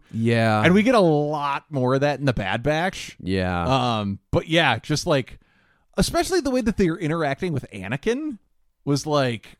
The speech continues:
Speaker 2: "Holy shit." Like, these guys have, they're, they're Breaking Bad.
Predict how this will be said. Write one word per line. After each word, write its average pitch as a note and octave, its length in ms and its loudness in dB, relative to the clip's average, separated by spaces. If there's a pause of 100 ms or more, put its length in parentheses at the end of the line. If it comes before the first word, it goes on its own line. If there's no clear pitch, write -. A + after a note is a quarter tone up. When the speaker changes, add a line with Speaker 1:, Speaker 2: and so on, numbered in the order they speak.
Speaker 2:
"Holy B3+ 360 -8
shit." - 760 -18 (100)
Like, C#3+ 260 -6
these G#3 180 -8
guys C4+ 260 -8
have, D3+ 140 -12 (180)
they're, G3+ 280 -14 (220)
they're G3 300 -16 (460)
Breaking D3+ 320 -6
Bad. C#3+ 520 -6